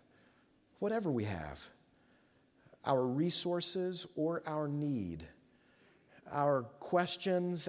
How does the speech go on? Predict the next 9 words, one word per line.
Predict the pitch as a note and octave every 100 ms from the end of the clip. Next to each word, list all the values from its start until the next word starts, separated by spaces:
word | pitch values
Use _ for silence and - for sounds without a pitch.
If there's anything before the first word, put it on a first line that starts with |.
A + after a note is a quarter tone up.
| -
our | D3 C#3+
strengths, | - - - E3 F3 F#3 F3+ - - C#3+
our | D3+ C#3
successes, | - D3+ - - E3 - F3+ D#3+ D#3+ - -
our, | D3 C#3+ D3 C3+ - - - - - _ _ -
our | D#3+ E3 D#3 C#3 C3 - - - - _ D3
disappointments | B2+ F#3+ - - - G#3 A#3 G#3+ A3+ A#3 - - -
and | D3+ C3+
hurts, | - - A#3 B3 G#3 - -